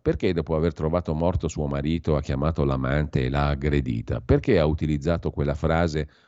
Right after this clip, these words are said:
"Vuoi sapere com'è morto? È colpa tua, l'avrai sulla coscienza". La signora Gaia Principe non si scompone. "Sono stata sempre diplomatica", risponde, "ma quella mattina, è vero, la chiamai e la insultai in modo pesante. Nel pomeriggio poi l'ho contattata per scusarmi.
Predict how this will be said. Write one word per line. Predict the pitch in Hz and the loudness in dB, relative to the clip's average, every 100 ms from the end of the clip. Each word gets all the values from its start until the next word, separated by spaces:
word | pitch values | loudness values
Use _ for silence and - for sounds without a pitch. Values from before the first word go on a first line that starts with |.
| _ | _
"Vuoi | 82 92 | 0 2
sapere | 90 101 123 | 2 2 0
com'è | 107 98 | 0 0
morto? | 95 98 113 113 | 0 0 -2 -2
È | 95 | -2
colpa | 101 95 90 | 0 0 0
tua, | 82 110 110 | -2 -2 0
l'avrai | 98 85 87 | 0 0 -2
sulla | 90 80 | -2 -2
coscienza". | - 78 - 55 55 - - - - - - _ _ _ _ _ | 0 -2 -4 -8 -8 -10 -12 -12 -20 -20 -20 _ _ _ _ _
La | - | -2
signora | 101 143 160 101 | 0 0 2 2
Gaia | 104 113 143 | 2 2 0
Principe | 85 76 80 - 87 | 0 0 -4 -6 -2
non | 82 82 | -2 -2
si | 90 | -4
scompone. | 80 104 123 127 69 - - - _ | 0 0 4 2 2 -4 -14 -20 _
"Sono | - 92 | -2 0
stata | 90 127 | 2 0
sempre | 95 98 87 | 2 2 2
diplomatica", | 85 85 104 131 98 73 69 | 2 2 2 0 -2 -4 -6
risponde, | 67 69 69 65 64 | -8 -6 -6 -6 -6
"ma | 69 | -6
quella | 69 92 101 | 0 2 2
mattina, | 113 131 107 | 2 2 2
è | 82 | 2
vero, | 95 85 | 2 2
la | 78 85 | 2 0
chiamai | 120 104 76 82 | 0 2 2 2
e | |
la | 78 | 2
insultai | 76 76 82 78 73 67 71 | -2 -2 -4 -2 -2 0 -4
in | - 87 | -4 -2
modo | 80 80 | 0 0
pesante. | 80 76 55 57 - | 0 -2 -4 -10 -6
Nel | 65 82 | -4 2
pomeriggio | 104 117 143 143 104 | 6 6 4 2 4
poi | 104 | 4
l'ho | 101 | 4
contattata | 87 85 117 123 64 80 | 0 -2 -2 -4 -6 -2
per | - | -2
scusarmi. | - 113 76 57 58 60 | -2 -4 -4 -6 -8 -10